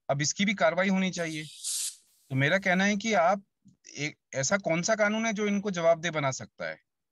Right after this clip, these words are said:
वो कानून एकमात्र कानून है आरटीआई कानून, जहां आपके मानव अधिकारों का अगर उल्लंघन हो रहा है और वहां पर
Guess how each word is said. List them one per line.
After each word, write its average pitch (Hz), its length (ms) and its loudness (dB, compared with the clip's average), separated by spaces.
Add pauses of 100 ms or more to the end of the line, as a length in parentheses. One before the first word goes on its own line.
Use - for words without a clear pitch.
(380)
वो 139 100 -4
कानून 156 380 2
एकमात्र 185 460 0
कानून 190 300 2
है 208 80 2
आरटीआई 180 360 2
कानून, 180 360 0
जहां 170 420 0
आपके 151 440 -4
मानव 156 240 0
अधिकारों 156 460 0
का 180 100 0
अगर 170 160 -4
उल्लंघन 135 400 -2
हो 156 140 -2
रहा 160 140 6
है 185 100 6
और 175 80 2
वहां 147 240 -2
पर 175 240 -2